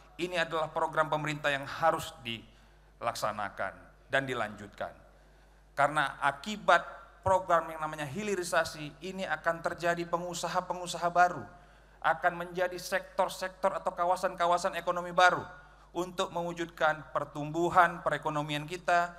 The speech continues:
bisa di atas delapan persen untuk menuju negara maju. Kuncinya adalah terlahir, tumbuh, dan berkembangnya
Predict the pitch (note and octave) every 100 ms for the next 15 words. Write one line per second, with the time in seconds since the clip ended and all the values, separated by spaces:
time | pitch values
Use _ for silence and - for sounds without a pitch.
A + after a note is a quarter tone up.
0 | - - - C3 E3 C#3+ - F#3+ F#3+ F#3+
1 | F#3 - E3+ D#3+ D#3+ D#3 - D#3+ C#3+ F3
2 | F3 E3+ C#3+ D3 D3+ C#3+ D3+ C3 B2+ A#2+
3 | A#2 G#2+ F2+ F2 - - - - - -
4 | E3+ E3+ G#3 G#3+ G#3 G3+ G#3+ - - -
5 | C#3+ F3+ F3 F3 E3+ - F#3 F3 F3 E3+
6 | F3+ G#3 G3 F#3+ F#3 F#3+ G3+ F#3+ F#3+ F#3+
7 | F#3+ G3 G#3 E3+ A2+